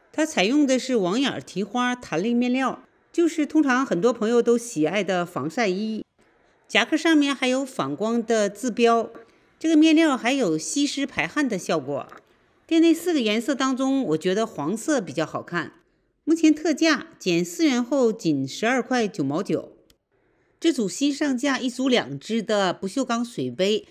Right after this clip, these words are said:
还没有打折呢，就已经被人们抢得七七八八了。看了一下评论才发现，原来这个水杯在 TikTok 上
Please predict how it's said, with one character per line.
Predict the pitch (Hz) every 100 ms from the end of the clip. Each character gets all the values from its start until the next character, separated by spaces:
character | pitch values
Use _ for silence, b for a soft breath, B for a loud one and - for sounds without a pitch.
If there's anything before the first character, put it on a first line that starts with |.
| b b
还 | 208
没 | 277
有 | 311
打 | 190 -
折 | 131 160 185
呢， | 240 180
就 | - 226
已 | 156
经 | 175 202 190
被 | 208
人 | 175
们 | 180 208
抢 | 202 180 131
得 | 139 165
七 | - 220
七 | - 202
八 | 190
八 | 175 156 151
了。 | 151 - _ _ _ _ _ _ _ _ -
看 | 311
了 | 302
一 | 254
下 | 311
评 | - 208
论 | 254 311
才 | 240 190
发 | 202 175
现， | 175 196 175 151
原 | 196
来 | 277
这 | 277 277
个 |
水 | 247 - 143
杯 | 220 240 233
在 | 180 233 233 196
TikTok | - 311 262 240 247 196
上 | 202 175